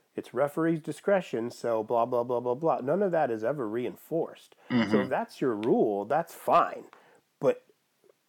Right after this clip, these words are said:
Speaker 1: at least let the fan in on, uh, in on it so they know what to expect and they know what's going on. Otherwise, it just looks like, what's the point?
Speaker 2: Yeah, what's the point of even having the ref in the ring if all they're gonna do is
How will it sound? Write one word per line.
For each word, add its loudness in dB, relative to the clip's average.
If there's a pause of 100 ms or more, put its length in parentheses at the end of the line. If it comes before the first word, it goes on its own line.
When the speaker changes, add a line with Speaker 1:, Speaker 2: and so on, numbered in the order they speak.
(120)
Speaker 1:
at 0
least 2
let 4
the -2
fan 2
in 4
on, 0 (260)
uh, 2
in 10
on 2
it -14
so -8
they 6
know 4
what 2
to -2
expect -2
and -6
they -2
know 0
what's -6
going -8
on. -8
Otherwise, 2
it -6
just -6
looks -2
like, 0 (580)
what's -2
the -10
point? -4 (2000)
Speaker 2:
Yeah, 12
what's 6
the -4
point 6
of 4
even 4
having 0
the -4
ref 2
in -4
the -4
ring -2
if -2
all 4
they're 2
gonna -4
do -2
is -6